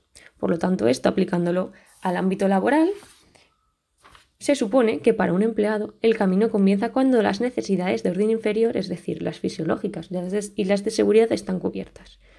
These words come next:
Una vez alcanzados estos niveles básicos, el empleado va a querer satisfacer su nece-, sus necesidades de afiliación. En cuanto a la teoría de X y de MacGregor,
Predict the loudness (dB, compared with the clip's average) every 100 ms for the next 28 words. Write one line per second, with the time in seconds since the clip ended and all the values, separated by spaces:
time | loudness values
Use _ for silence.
0 | _ _ _ 2 4 2 0 -2 -4 0
1 | 0 0 -2 -10 _ _ -4 -2 -2 -2
2 | -2 -4 -4 -4 -2 -2 -2 0 0 0
3 | 2 2 2 0 -2 -2 -4 -4 -4 -2
4 | -2 0 0 0 -2 -14 -12 -4 -2 -2
5 | 0 0 0 -2 -6 -10 -14 -18 -20 _
6 | -20 _ _ _ _ _ -20 -20 -18 0
7 | 4 4 4 2 0 0 0 2 2 2
8 | 0 -4 -4 -2 0 0 0 0 0 -2